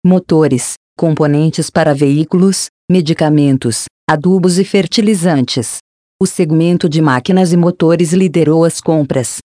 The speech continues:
com alta de quarenta e cinco vírgula nove por cento sobre março de dois mil e vinte e quatro. O volume de mercadorias exportadas aumentou cinco por cento, reflexo da entrada das novas safras no mercado.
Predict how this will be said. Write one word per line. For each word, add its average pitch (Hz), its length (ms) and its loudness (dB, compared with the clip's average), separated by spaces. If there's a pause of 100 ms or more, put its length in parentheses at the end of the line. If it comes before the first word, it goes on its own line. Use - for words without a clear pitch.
(120)
com 196 220 2
alta 160 320 0
de 151 100 -2
quarenta 156 400 0
e 143 120 0
cinco 196 420 0
vírgula 185 420 2
nove 147 380 2
por 147 160 -2
cento 170 420 -2
sobre 170 300 -2
março 135 480 -2
de 151 140 -2
dois 151 260 2
mil 180 180 2
e 175 40 0
vinte 190 300 0
e 185 40 -2
quatro. 120 520 -2 (440)
O 202 60 -2
volume 156 480 2
de 156 140 0
mercadorias 147 760 0
exportadas 147 760 0
aumentou 165 480 0
cinco 180 320 -2
por 160 160 -2
cento, 170 560 -2 (240)
reflexo 156 640 -2
da 175 100 0
entrada 160 480 0
das 160 220 0
novas 160 400 2
safras 165 500 -2
no 165 100 2
mercado. 135 680 -2